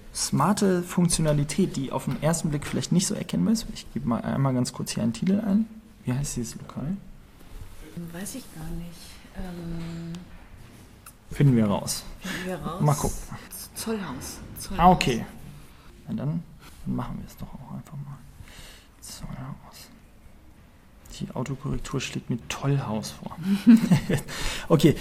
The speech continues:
Speaker 1: so, und nur um noch einen Schritt weiter zu gehen hinsichtlich dieser Kategorisierung. Wir haben in den Beschreibungen lässt sich ganz normal Infotext unterbringen. Nachdem ich ein Foto eingefügt habe und ein, eine Kategorie, kann ich hier auch einen, einen Beschreibungstext machen,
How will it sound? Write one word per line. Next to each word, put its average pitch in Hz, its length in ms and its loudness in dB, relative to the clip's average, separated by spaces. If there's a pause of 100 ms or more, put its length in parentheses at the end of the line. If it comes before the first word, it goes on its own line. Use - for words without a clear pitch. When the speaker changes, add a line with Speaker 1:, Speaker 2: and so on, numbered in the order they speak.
(120)
Speaker 1:
so, 147 180 8
und 147 320 6
nur 165 280 10
um 151 120 6
noch 143 320 0
einen 139 220 2
Schritt 131 240 -2
weiter 147 240 4
zu 135 140 -2
gehen 135 280 4
hinsichtlich 139 480 6
dieser 127 480 6
Kategorisierung. 123 1000 2
Wir 117 100 2
haben 139 320 4 (120)
in 143 180 10
den 139 120 10
Beschreibungen 190 840 6
lässt 139 240 0
sich - 160 -4
ganz 131 240 0
normal 120 360 4
Infotext 120 680 0
unterbringen. 110 480 2 (320)
Nachdem 120 260 2
ich 113 120 0
ein 113 80 -2
Foto 139 680 2
eingefügt 127 480 -2
habe 120 200 -4
und - 120 8
ein, 104 280 2 (340)
eine 113 140 0
Kategorie, 117 560 2
kann 127 180 0
ich 117 80 0
hier 135 220 0
auch 110 160 -2
einen, 110 340 4
einen 117 160 4
Beschreibungstext - 880 -2
machen, - 460 -6